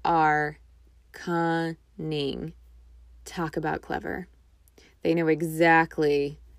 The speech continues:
how to get under our skin, right? 'Cause we made them ourselves. <laughs>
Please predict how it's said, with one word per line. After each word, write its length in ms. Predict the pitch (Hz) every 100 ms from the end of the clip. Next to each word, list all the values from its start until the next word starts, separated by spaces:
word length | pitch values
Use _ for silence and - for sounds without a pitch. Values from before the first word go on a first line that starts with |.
| -
how 120 | -
to 100 | 147
get 140 | 180 147
under 240 | 147 147
our 60 | 151
skin, 340 | - 143 143
right? 320 | 151 151 165 - _ _ _ _ _ _ -
'Cause 360 | - 226 208 - - - -
we 220 | 196 254
made 240 | 247 247
them 160 | 254 269
ourselves. 880 | 269 277 - 285 320 185 139 - - - - - -
<laughs> 80 | 247